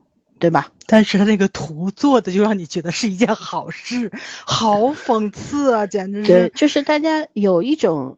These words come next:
Speaker 1: 我觉得就是绝望当中的一种惨笑吧，就觉得我作为一个普通人来讲，我是没有能量的。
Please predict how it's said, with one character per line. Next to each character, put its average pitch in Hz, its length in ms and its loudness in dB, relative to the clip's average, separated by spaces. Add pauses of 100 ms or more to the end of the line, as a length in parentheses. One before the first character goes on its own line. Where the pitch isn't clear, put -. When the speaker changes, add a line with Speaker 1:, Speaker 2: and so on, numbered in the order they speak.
Speaker 1:
我 170 120 -4
觉 190 160 -2
得 277 100 0
就 277 120 -2
是 254 140 -8
绝 196 280 2
望 240 300 -2
当 233 220 -4
中 240 300 -4
的 196 160 -2
一 208 60 -6
种 208 180 -6
惨 131 300 -6
笑 160 340 -4
吧， - 220 -8 (440)
就 - 120 -4
觉 190 180 4
得 196 160 0
我 151 140 -2
作 196 240 -2
为 185 140 0
一 170 60 -4
个 170 440 0 (260)
普 - 120 -6
通 208 220 -4
人 190 120 0
来 151 200 0
讲， 135 360 -6
我 139 120 -6
是 175 380 -2 (260)
没 165 140 0
有 180 120 2
能 135 240 -2
量 160 300 -2
的。 87 200 -8